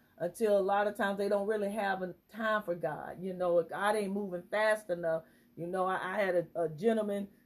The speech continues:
say, you know, "I gotta get it while the getting is good." And I'm thinking, wow, but a lot of this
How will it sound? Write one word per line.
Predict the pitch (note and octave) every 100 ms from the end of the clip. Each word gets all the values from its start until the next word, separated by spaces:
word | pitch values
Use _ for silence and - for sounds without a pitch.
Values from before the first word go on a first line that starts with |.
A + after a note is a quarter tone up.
| -
say, | G#3+ G3
you | G3+ G3
know, | F#3+ D#3
"I | G#3+
gotta | A3 F#3+
get | F3+ G#3+
it | G3+
while | G#3 G3
the |
getting | F#3 F#3 G3+ F#3
is | D#3+ D3+
good." | G3+ A3+ A#3+ F3+ D#3
And | C#3+ D#3 - _ _ _ _
I'm | - A#3
thinking, | G#3 G3 F#3+ F3
wow, | E3+ F3 G#3 A3+ G#3 F3+
but | E3+ F3+ -
a | F3+
lot | E3 G3 G#3+
of | G#3
this | G3